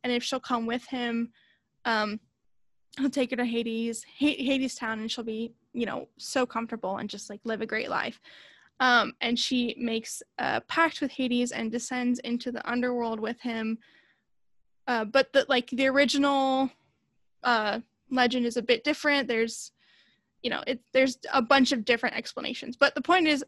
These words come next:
she <laughs> dies. Um, and Orpheus, you know, is just so grief-stricken that he decides that he is going to go into the underworld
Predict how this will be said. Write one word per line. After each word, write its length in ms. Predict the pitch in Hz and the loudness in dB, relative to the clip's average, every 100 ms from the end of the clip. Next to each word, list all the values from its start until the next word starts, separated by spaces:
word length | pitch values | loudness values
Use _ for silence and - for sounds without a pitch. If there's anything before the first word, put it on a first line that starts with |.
| 233 | -2
she 240 | - 294 | 2 4
<laughs> 100 | 233 | 6
dies. 540 | 233 - 359 349 294 - _ - - - 349 427 359 339 247 - - - 311 - | 6 6 6 4 0 -8 _ -8 -8 -4 2 4 6 4 0 -10 -14 -10 0 8
Um, 560 | 285 262 247 233 240 - _ _ _ | 10 10 8 6 2 -4 _ _ _
and 380 | 285 277 269 254 - _ - | 6 8 8 6 2 _ 2
Orpheus, 680 | 277 285 277 302 311 - - - _ _ _ _ _ | 6 6 6 6 4 2 -6 -14 _ _ _ _ _
you 100 | - | 2
know, 120 | 254 240 | 4 6
is 200 | 277 247 | 6 6
just 300 | 277 - - | 2 2 4
so 640 | 262 254 262 262 262 - - 233 | 6 8 8 6 6 2 -2 -6
grief-stricken 720 | 254 262 - - 247 233 226 | 0 2 2 0 0 0 4
that 240 | 226 233 | 4 4
he 320 | 254 - 254 | 0 0 2
decides 520 | 247 254 - 226 220 226 | 4 2 2 2 0 0
that 100 | 240 | -4
he 280 | - 233 | -2 0
is 120 | 233 226 | -2 -2
going 340 | 220 220 220 | -2 -2 -2
to 300 | 220 233 226 | -2 0 0
go 240 | 208 220 240 | 0 0 2
into 640 | 262 311 294 302 320 233 | 2 2 0 2 0 -2
the 140 | 285 | -4
underworld 600 | 240 226 220 214 214 226 | -2 0 0 2 0 0